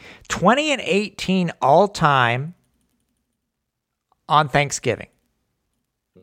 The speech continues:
Um, and they are fifteen and fifteen at home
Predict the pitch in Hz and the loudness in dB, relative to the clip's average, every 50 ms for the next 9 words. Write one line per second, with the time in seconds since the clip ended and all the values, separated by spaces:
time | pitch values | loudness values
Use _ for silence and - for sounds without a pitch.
0 | _ _ _ _ _ _ _ _ _ - 120 117 117 117 113 113 117 117 113 113 | _ _ _ _ _ _ _ _ _ -6 -4 0 0 2 2 4 2 2 2 2
1 | 113 117 117 113 110 110 120 - _ _ _ _ _ _ _ _ _ _ _ _ | 0 0 -2 -4 -6 -10 -12 -14 _ _ _ _ _ _ _ _ _ _ _ _
2 | _ _ _ _ _ _ _ _ _ _ _ _ _ _ _ _ _ _ _ _ | _ _ _ _ _ _ _ _ _ _ _ _ _ _ _ _ _ _ _ _
3 | _ _ _ _ _ _ _ _ _ _ _ _ _ _ _ _ _ _ _ _ | _ _ _ _ _ _ _ _ _ _ _ _ _ _ _ _ _ _ _ _
4 | _ _ _ _ _ _ _ _ _ _ _ _ _ 120 127 127 131 131 131 127 | _ _ _ _ _ _ _ _ _ _ _ _ _ -2 0 2 2 2 2 0
5 | 127 127 123 - - 120 104 123 127 131 139 120 123 127 123 127 123 123 127 123 | 0 -4 -6 -8 -12 -6 -2 0 0 0 2 0 2 2 2 2 2 2 4 4
6 | 123 127 123 120 113 113 117 _ _ _ _ _ _ _ _ _ _ _ _ _ | 4 4 2 2 0 -2 -6 _ _ _ _ _ _ _ _ _ _ _ _ _
7 | _ _ _ _ _ _ _ _ _ _ _ _ _ _ _ _ _ _ _ _ | _ _ _ _ _ _ _ _ _ _ _ _ _ _ _ _ _ _ _ _
8 | 208 240 214 - - _ 247 240 247 240 220 202 165 - - - 185 - - _ | -4 -4 -4 -6 -8 _ -6 -4 -2 -2 -4 -4 -4 -6 -4 -4 -4 -4 -4 _
9 | - 156 151 147 135 120 98 - - - 117 101 92 82 - - | -4 -4 -2 -2 -2 -4 -4 -6 -4 -2 -2 -2 -4 -6 -10 -14